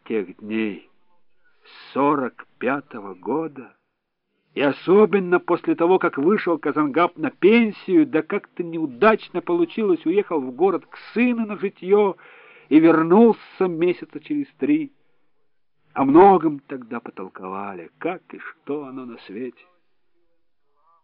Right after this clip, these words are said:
Мудрый был мужик Казангап. Есть о чем вспомнить. И вдруг понял Едыгей с совершенной ясностью и острым приступом нахлынувшей горечи,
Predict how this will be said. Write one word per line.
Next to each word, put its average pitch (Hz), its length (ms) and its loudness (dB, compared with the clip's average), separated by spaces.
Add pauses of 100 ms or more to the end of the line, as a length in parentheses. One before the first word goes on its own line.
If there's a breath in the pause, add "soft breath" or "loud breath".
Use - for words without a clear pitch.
(520)
Мудрый 120 480 -2
был 98 320 -10
мужик 92 460 -12 (220)
Казангап. 82 720 -18 (1300)
Есть 151 480 0 (160)
о 127 100 -4
чем 143 320 -2
вспомнить. 147 920 -2 (1500)
И - 120 2
вдруг - 340 6
понял 190 500 2
Едыгей 160 680 4
с - 360 -20
совершенной 170 840 0
ясностью 151 920 0
и 127 60 -2
острым 165 520 0
приступом 156 680 -4
нахлынувшей 139 640 -4
горечи, 151 640 0